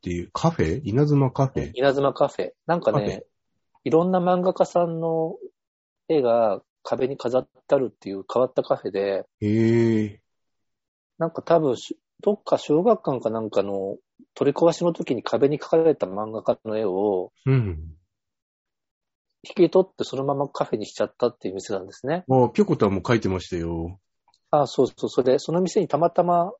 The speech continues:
Speaker 2: たまたま見つけてそこに入って、荻窪なんで。
Speaker 1: はい。
Speaker 2: で、友達を待ってたんですよ。
Speaker 1: ええ。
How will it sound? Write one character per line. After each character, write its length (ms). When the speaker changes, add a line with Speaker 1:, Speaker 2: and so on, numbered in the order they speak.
Speaker 2:
た 80
ま 100
た 140
ま 100
見 140
つ 60
け 120
て 120
そ 140
こ 80
に 60
入 200
っ 20
て、 120
荻 160
窪 200
な 120
ん 80
で。 280
Speaker 1:
は 160
い。 180
Speaker 2:
で、 680
友 180
達 200
を 40
待 160
っ 20
て 80
た 120
ん 80
で 60
す 140
よ。 300
Speaker 1:
え 580
え。 20